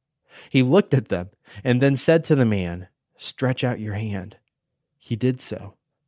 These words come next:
and his hand was completely restored. But the Pharisees and the teachers of the law were furious and began to discuss with one another what they might do to Jesus. Jesus saw the Sabbath as a life-giving, richly blessed, liberating day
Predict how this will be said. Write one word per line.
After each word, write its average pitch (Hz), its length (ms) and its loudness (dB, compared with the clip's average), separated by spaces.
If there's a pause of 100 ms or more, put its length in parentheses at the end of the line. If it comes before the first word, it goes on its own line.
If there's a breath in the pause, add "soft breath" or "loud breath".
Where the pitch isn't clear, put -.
(160)
and 101 120 -10
his 110 160 -4
hand 117 400 -10
was 95 160 -12
completely 135 800 -12
restored. - 680 -12 (760 loud breath)
But 139 140 2
the 139 80 2
Pharisees 175 720 2
and 120 100 0
the 113 60 0
teachers 170 500 0
of 131 80 0
the 113 120 0
law 135 260 4
were 123 180 2
furious 170 760 0
and 120 80 0
began 156 260 4
to 160 100 -2
discuss 143 540 2
with - 160 -8
one 117 180 -2
another 110 320 -2
what 135 220 2
they 147 120 2
might 127 300 2
do 123 260 2
to 117 140 -8
Jesus. - 640 -10 (880 loud breath)
Jesus 165 540 6
saw 131 300 4
the 160 100 4
Sabbath 107 460 2
as 113 120 -2
a 113 60 2
life-giving, 107 800 2
richly 170 380 4
blessed, 110 460 -2
liberating 151 880 4
day 135 500 4